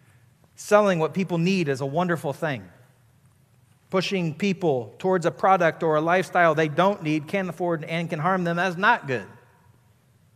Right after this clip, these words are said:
Why would you give your life to that? You wouldn't. So why would you start your business doing that? You shouldn't. Your business plan should hold within it opportunities for you to love others. If there are believers that work for you, they should have opportunity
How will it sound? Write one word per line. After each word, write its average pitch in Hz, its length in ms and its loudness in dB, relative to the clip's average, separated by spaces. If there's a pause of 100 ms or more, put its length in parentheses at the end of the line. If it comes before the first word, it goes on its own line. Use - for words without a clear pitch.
(260)
Why 165 140 0
would 202 120 2
you 190 60 -4
give 196 160 2
your 196 80 2
life 196 240 2
to 208 80 -10
that? 151 540 -4 (420)
You 180 140 -4
wouldn't. 269 320 -4 (160)
So 202 160 -4
why 220 160 6
would 233 120 -2
you 226 120 -4
start 240 220 0
your 247 100 -6
business 247 720 -2
doing 339 260 4
that? 127 280 -2 (100)
You 196 100 -6
shouldn't. 302 420 -4 (1400)
Your 233 180 4
business 233 460 0
plan 233 300 0
should 233 160 2
hold 233 300 4
within 233 260 2
it 240 140 0
opportunities 240 600 2
for 214 140 -4
you 208 160 -2
to 233 80 2
love 220 260 4
others. 202 580 0 (2500)
If 170 100 0
there 233 120 8
are 233 40 8
believers 226 440 0
that 233 100 2
work 247 220 4
for 233 100 -6
you, 196 160 0
they 240 140 4
should 247 160 -4
have 240 140 2
opportunity 233 520 0